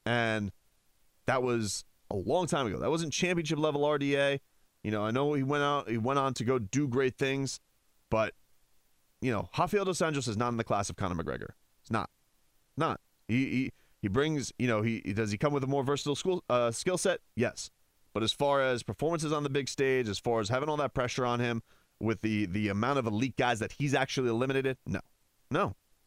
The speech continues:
No. He's not in that class. He's not. And if you wanna do M M A math for you, the guy that, that took away R D A's title,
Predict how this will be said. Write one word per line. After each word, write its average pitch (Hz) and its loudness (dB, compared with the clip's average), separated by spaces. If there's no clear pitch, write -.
No. 117 -2
He's 98 -4
not 131 2
in 127 0
that 117 -2
class. - -6
He's - -6
not. 131 0
And 104 2
if 95 -4
you 113 -2
wanna 127 0
do 131 2
M 131 0
M 131 0
A 135 0
math 135 0
for 135 0
you, 131 2
the 95 -4
guy 117 2
that, 117 0
that 107 -2
took - -2
away 135 4
R 127 2
D 127 2
A's 123 0
title, 131 0